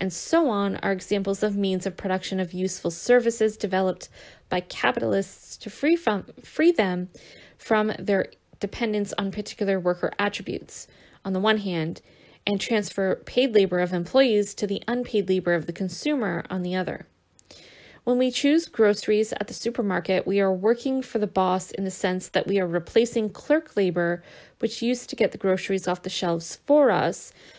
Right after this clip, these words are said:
and also we are working for ourselves. The mechanization of reorganization of services thus has a double meaning. This may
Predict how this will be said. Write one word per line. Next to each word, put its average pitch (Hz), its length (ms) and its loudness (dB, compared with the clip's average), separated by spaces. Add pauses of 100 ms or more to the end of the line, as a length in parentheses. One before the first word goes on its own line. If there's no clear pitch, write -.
(160)
and 226 140 2
also 220 240 2
we 202 160 2
are 190 120 2
working 180 440 -2
for - 360 -2
ourselves. - 920 0 (560)
The 214 80 -2
mechanization 202 760 2
of 196 180 -2
reorganization 190 880 0
of 175 80 -4
services 233 720 2
thus 196 240 -2 (120)
has 196 140 -4
a 190 40 0
double 170 320 0
meaning. 180 580 -4 (600)
This 226 180 2
may 214 220 0